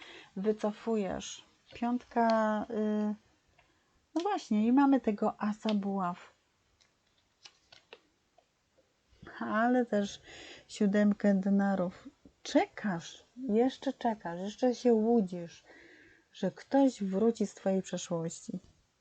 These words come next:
I dlatego nie wierzysz w to, może go obserwujesz, czy ją obserwujesz przez internet. Y, jakby do ciebie nie dochodziło, że już jesteś sam czy sama,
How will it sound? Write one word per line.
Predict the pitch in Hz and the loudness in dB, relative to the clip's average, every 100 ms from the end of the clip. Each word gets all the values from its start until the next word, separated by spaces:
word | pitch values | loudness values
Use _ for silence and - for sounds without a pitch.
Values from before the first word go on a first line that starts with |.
| _ _ _ - _ 208 | _ _ _ -20 _ -4
I | |
dlatego | 180 196 196 - - 196 185 185 190 208 233 - | -2 -2 -2 -4 -2 0 0 -2 -2 -2 -2 4
nie | 233 | 4
wierzysz | 226 277 240 - | 6 4 2 -2
w | - | -8
to, | - 202 202 - - - - - - - 233 | 0 0 0 -4 -14 -20 -20 -20 -20 -6 0
może | 240 254 | 4 6
go | 220 214 | 6 4
obserwujesz, | 208 - 180 175 175 180 208 - | 2 2 2 2 0 2 0 0
czy | 190 | 0
ją | 185 190 196 | 2 2 0
obserwujesz | 196 190 185 180 180 175 | -2 0 0 0 0 -2
przez | - 175 185 | -4 -4 -2
internet. | 180 - 175 180 175 175 - | -4 -2 -2 -2 -4 -6 -8
Y, | 180 185 185 185 185 185 - _ _ _ _ _ _ _ _ _ _ _ _ _ _ - | -6 -4 -4 -4 -4 -8 -12 _ _ _ _ _ _ _ _ _ _ _ _ _ _ -6
jakby | 208 208 214 | -2 2 2
do | 208 202 | 4 2
ciebie | - 240 220 | 4 4 4
nie | 202 | 4
dochodziło, | 190 - 185 - 185 196 214 | 2 0 -2 -2 -2 -2 -2
że | 190 | -2
już | 180 175 | -4 -4
jesteś | 180 - 175 170 - | -8 -6 -10 -10 -14
sam | - 175 175 180 | -12 -6 -6 -6
czy | - 185 | -8 -10
sama, | - 180 175 160 160 | -8 -10 -6 -6 -6